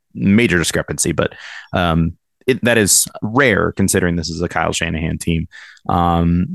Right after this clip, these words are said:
but the, m-, kind of bouncing off, off of that, I, I think my biggest concern is similar to that in that the, the Falcons have pretty much, with the exception of the, the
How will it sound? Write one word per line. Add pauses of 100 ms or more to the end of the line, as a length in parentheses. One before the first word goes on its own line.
but (420)
the, (120)
m-, (600)
kind
of (580)
bouncing
off,
off
of
that,
I,
I
think
my
biggest
concern
is
similar
to
that
in
that (520)
the, (360)
the
Falcons
have
pretty
much,
with
the
exception
of
the,
the